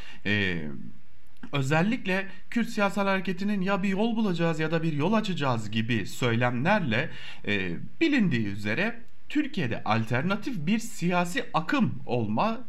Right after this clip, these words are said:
gibi önemli bir iddiası bulunuyor. Aslında Pervin Buldan'ın burada ima ettiği, e, hususların başında bu geliyor. Yani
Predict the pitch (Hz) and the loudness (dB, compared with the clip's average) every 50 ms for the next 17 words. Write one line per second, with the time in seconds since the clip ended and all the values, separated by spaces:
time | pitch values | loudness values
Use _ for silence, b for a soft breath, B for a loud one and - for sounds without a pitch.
0 | 151 131 143 131 131 180 202 185 135 139 151 156 160 175 190 165 160 170 180 - | -4 -4 -2 -2 -2 -2 -2 -2 -2 0 0 2 2 2 2 2 0 0 -2 -2
1 | - 107 107 - - 110 113 110 110 - 113 92 92 92 90 85 85 80 80 80 | -2 -2 -2 0 0 0 0 0 0 -4 -4 -4 -4 -4 -2 -2 -2 -2 -2 -2
2 | 87 B B B B B B - 302 311 - 220 165 120 - - 220 269 269 254 | -4 B B B B B B 0 0 0 0 0 0 0 2 2 0 0 2 2
3 | 220 170 147 170 247 294 254 277 226 180 139 123 139 214 285 277 202 143 117 - | 2 2 2 2 2 2 2 2 0 2 2 0 2 2 2 4 4 2 0 0
4 | - 143 196 240 240 269 294 285 277 262 240 - - 151 131 113 98 67 65 - | 0 2 2 4 6 6 6 4 4 2 0 0 0 0 0 0 0 -2 -4 -4
5 | 73 73 76 80 - - 147 180 175 185 285 - - 214 196 160 123 123 - 247 | -6 -4 -4 -4 -4 -2 -2 -2 0 -2 -2 -2 0 0 0 0 2 2 2 2
6 | 311 311 - 220 233 339 339 277 302 240 180 139 120 104 98 95 85 87 B B | 2 2 2 0 0 0 0 0 2 2 2 2 2 2 2 0 0 -2 B B
7 | B B B B 262 294 285 277 254 254 240 | B B B B 2 4 4 4 4 2 0